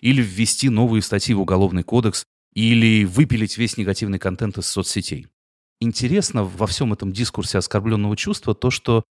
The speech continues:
обида иногда бывает как будто бы, ну, не то что беспочвенной, как будто бы она сама ищет свой объект, как будто обида становится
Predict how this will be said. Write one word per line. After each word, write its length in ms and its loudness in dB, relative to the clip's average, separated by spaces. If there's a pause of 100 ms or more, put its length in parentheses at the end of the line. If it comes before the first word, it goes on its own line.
обида 440 2
иногда 360 2
бывает 420 2
как 240 -4
будто 320 -4
бы, 340 0 (460)
ну, 80 -4
не 80 0
то 100 -2
что 140 -2
беспочвенной, 560 -6
как 160 -12
будто 180 -6
бы 120 -2
она 120 0
сама 380 4
ищет 400 -2
свой 300 -2
объект, 340 -4
как 160 -4
будто 240 -6
обида 460 -2
становится 640 -2